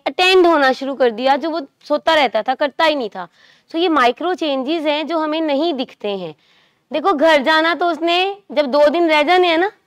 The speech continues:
तब भी कहना है। अगर उसकी तीस तारीख है ना, उसने कहना, "मैडम, अठाई ਨੂੰ भेज दो प्लीज, दो दिन च ਤੁਹਾਡਾ ਕੀ ਜਾਂਦਾ है, दो दिन पहले की हो जाएगा?" ये, ये दो दिन पहले तक चलती रहेगी ये बार्गेनिंग घर जाने की। इसको हम समझे,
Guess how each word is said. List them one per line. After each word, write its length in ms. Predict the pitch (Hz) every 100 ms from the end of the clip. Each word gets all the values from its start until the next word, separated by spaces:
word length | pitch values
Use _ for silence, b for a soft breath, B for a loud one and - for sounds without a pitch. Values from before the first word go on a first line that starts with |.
| _ _
तब 80 | 294
भी 140 | 269 339
कहना 240 | 294 202
है। 120 | 175 _ _ _ _ _ _ -
अगर 260 | 285 320
उसकी 300 | 320 - 339
तीस 320 | 277 311 320
तारीख 300 | 359 330 311
है 80 | 311
ना, 180 | 311 349
उसने 200 | 311 320
कहना, 200 | 311 339
"मैडम, 260 | 320 320 359
अठाई 220 | 320 277
ਨੂੰ 140 | 311
भेज 160 | 302 220
दो 100 | 208
प्लीज, 240 | - 240 - _ _
दो 200 | 233 302
दिन 180 | 277 320
च 40 |
ਤੁਹਾਡਾ 280 | 254 302 240
ਕੀ 160 | 220 262
ਜਾਂਦਾ 300 | 247 214 190
है, 80 | - _ _ _
दो 160 | 269 285
दिन 180 | 311 294
पहले 240 | 302 302
की 140 | 277
हो 100 | 302
जाएगा?" 340 | 269 214 190 202 _ _ _ _ _ _
ये, 360 | 254 359 403 403
ये 120 | 320
दो 200 | 311 330
दिन 200 | 339 381
पहले 280 | 381 349 392
तक 120 | 403
चलती 360 | 311 359 294 330
रहेगी 280 | 381 359 330
ये 140 | 320
बार्गेनिंग 600 | 269 254 220 226 233 233
घर 140 | 220 202
जाने 380 | 190 190 180
की। 200 | 180 175 b b b
इसको 220 | 302 -
हम 220 | 381 349 339
समझे, 520 | - 311 277 302